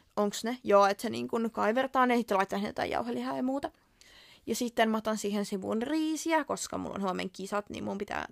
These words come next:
tankata ruokaa. Mut joo. Eli joo.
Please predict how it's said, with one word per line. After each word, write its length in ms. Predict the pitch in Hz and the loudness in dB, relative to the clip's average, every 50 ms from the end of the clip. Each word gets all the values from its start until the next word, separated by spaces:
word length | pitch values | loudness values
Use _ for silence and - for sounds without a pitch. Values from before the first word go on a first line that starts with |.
| _ - | _ -8
tankata 480 | - - - - - 104 - - - - _ _ _ _ 208 208 | -8 -6 -6 -6 -8 -8 -8 -8 -10 -10 _ _ _ _ -8 -6
ruokaa. 520 | 208 208 208 208 214 214 - - - - 220 - _ _ _ _ _ _ _ _ - - - - - - - - - - - _ _ | -4 -4 -4 -4 -4 -6 -8 -10 -12 -12 -12 -12 _ _ _ _ _ _ _ _ -20 -20 -20 -20 -20 -20 -20 -20 -20 -20 -20 _ _
Mut 180 | 320 339 - | -2 0 6
joo. 220 | 330 294 - - 349 330 - - - - - _ _ - - - - - - _ _ _ _ _ _ _ | 8 12 12 12 12 10 6 0 -4 -8 -14 _ _ -20 -20 -20 -20 -20 -20 _ _ _ _ _ _ _
Eli 220 | - 302 339 349 | 8 8 10 10
joo. 300 | 349 320 262 208 208 147 | 10 10 10 10 10 8